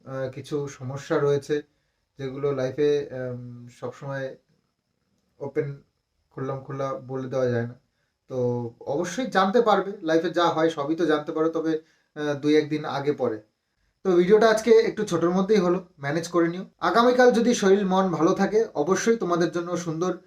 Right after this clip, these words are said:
আহ, আবার রেগুলারের মতন ব্লগ আসবে, তো অপেক্ষায় থেকো। আহ, একটু শোবো,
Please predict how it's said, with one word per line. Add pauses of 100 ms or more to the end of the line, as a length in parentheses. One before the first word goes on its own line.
(400)
আহ,
আবার (260)
রেগুলারের
মতন
ব্লগ (100)
আসবে, (1080)
তো
অপেক্ষায়
থেকো।
আহ,
একটু
শোবো,